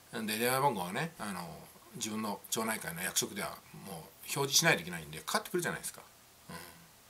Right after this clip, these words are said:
ん。で、かかってきても大した用事ないんですよ、本当に。自分でやれよっていう用事ばっかりですよね。うん、自分でできることばっかりです、はっきり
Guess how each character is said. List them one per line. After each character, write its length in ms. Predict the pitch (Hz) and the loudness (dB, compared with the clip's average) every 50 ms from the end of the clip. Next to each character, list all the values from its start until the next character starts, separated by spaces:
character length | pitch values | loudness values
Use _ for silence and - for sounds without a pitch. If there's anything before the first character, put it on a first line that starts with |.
| - - - - - - - - | -20 -20 -20 -20 -20 -12 -6 -4
ん。 20 | |
で、 80 | 120 117 | -2 -2
か 120 | - - | 2 4
か 40 | 247 - | 4 4
っ 40 | |
て 80 | - - | 4 4
き 40 | - | -2
て 60 | - | -2
も 60 | 98 | 2
大 180 | - - 262 294 | 4 4 6 6
し 60 | - | 6
た 80 | - 101 | 2 2
用 80 | 98 | 0
事 100 | 185 82 | 0 -2
な 80 | 95 - | -2 -2
い 60 | - | 0
ん 20 | |
で 60 | - - | 0 -2
す 80 | - | -2
よ、 100 | - - - | -4 -6 -8
本 100 | - 80 - | -10 -12 -12
当 100 | - 156 | -12 -14
に。 40 | - - - - - - - - - | -14 -16 -18 -20 -20 -20 -18 -4 2
自 180 | - - 170 | 6 6 6
分 140 | - 285 285 | 6 4 6
で 80 | 285 262 | 8 8
や 80 | 240 | 8
れ 80 | 240 349 | 10 8
よ 80 | - | 6
っ 40 | 214 | 6
て 120 | - - 196 | 4 0 0
い 60 | 202 | 2
う 40 | 226 | 2
用 60 | 233 | 2
事 80 | - | 2
ば 80 | 214 - | 0 0
っ 40 | - | 2
か 100 | - - | 4 4
り 80 | - - | 4 4
で 40 | - | 2
す 60 | - | -2
よ 60 | - | -4
ね。 140 | 90 98 - - - - - - - - - - - - | -6 -8 -10 -12 -18 -20 -20 -20 -20 -20 -20 -18 -10 -6
う 60 | - | -2
ん、 20 | 113 | 2
自 160 | 120 135 202 | 2 4 4
分 100 | 294 285 | 4 2
で 80 | 247 | 2
で 80 | 240 247 | 4 4
き 80 | 262 247 | 4 6
る 60 | 226 | 4
こ 60 | 123 | 4
と 60 | 107 | 2
ば 60 | - | 2
っ 40 | - | 2
か 80 | - - | 4 4
り 40 | - | 2
で 60 | - | 2
す、 40 | - | 0
は 60 | - | -4
っ 40 | - | -6
き 120 | - - | -6 -6
り 80 | 85 | -6